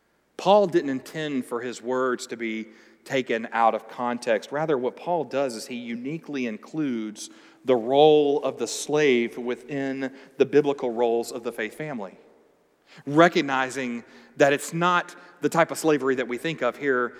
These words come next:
in the United States and what has dominated our history, but rather it is desi-, defined as a role of servitude,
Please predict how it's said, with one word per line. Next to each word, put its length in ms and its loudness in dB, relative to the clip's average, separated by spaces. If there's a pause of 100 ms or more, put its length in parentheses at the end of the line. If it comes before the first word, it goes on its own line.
(140)
in 100 -4
the 60 -10
United 360 -2
States 400 2
and 100 -6
what 120 0
has 120 -4
dominated 500 0
our 240 2
history, 580 -12 (1600)
but 160 6
rather 380 4
it 80 -2
is 160 -6
desi-, 580 -10
defined 540 -2
as 180 -8
a 140 -4 (260)
role 380 2
of 140 -4
servitude, 960 -6